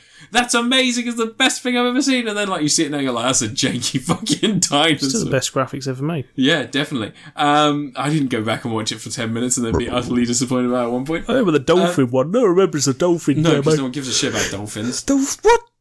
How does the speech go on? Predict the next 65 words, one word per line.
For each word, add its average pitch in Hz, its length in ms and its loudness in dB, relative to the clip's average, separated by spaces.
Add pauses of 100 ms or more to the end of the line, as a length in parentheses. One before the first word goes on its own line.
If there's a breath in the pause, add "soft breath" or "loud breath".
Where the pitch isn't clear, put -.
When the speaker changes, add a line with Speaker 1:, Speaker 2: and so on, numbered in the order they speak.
(380)
Speaker 1:
Dinosaurs - 680 -2
is - 140 -14
what 285 80 -4
it's - 140 -8
Speaker 2:
Dolphins 208 240 0
are - 20 -12
cl-, - 220 -10
smart. 190 380 -2
Speaker 1:
But 156 160 0
Operencia, 185 440 0
Speaker 2:
They'll 160 160 0
rape 185 320 -4
you. 143 80 -6
Speaker 1:
Operencia, 160 580 0
The 135 60 0
Stolen 135 320 2
Sun, 120 320 0
it's 135 160 -2
a 160 60 4
really 175 340 0
interesting 170 540 0
throwback, 135 420 -4
but 123 80 -8
I 123 60 -4
just 139 280 -2
don't 156 300 -2
know. 127 440 0 (160)
Speaker 2:
Dolphins 139 360 -6
are - 40 -8
perfect. 120 360 -10
Speaker 1:
I 147 80 2
don't 160 340 -2
know 165 140 0
who 156 380 0
this 139 260 -2
is 135 180 2
for. 147 540 -4 (320 soft breath)
It's 156 220 0
not 220 180 -2
modern 170 460 0
Speaker 2:
You 196 60 2
Speaker 1:
enough. - 20 2 (100)
Speaker 2:
just - 160 2
said 262 180 2
it's - 160 -6
for 160 120 -6
people 185 320 -4
who 185 80 2
Speaker 1:
Yeah, 196 100 2
Speaker 2:
like 180 140 0
Speaker 1:
but 185 80 -2
it's, 185 100 -2
Speaker 2:
old 180 80 -6
Speaker 1:
it, 175 280 -8
the 190 100 0
problem 208 240 -4
is 156 100 0
it's 139 140 -2
not 165 140 -4
modern 175 320 -2
enough 165 280 -2
for 160 80 -2
modern 147 300 2
gamers, 123 440 0
and 135 280 -2